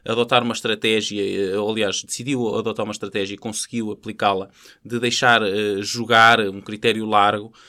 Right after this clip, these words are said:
Sempre que se aplica um critério largo, corre-se mais riscos de ter falhas, nomeadamente disciplinares, algo, aqueles lances entre o nada e o amarelo, que se não, não se vão sancionando,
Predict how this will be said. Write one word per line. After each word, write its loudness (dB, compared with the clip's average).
Sempre -2
que -10
se -4
aplica -4
um -8
critério -4
largo, -4
corre-se -4
mais -2
riscos -12
de -16
ter -6
falhas, -2
nomeadamente -6
disciplinares, -6
algo, -8
aqueles -8
lances -6
entre -12
o -12
nada 2
e -4
o -2
amarelo, 4
que -10
se -4
não, -2
não -2
se -8
vão -2
sancionando, -4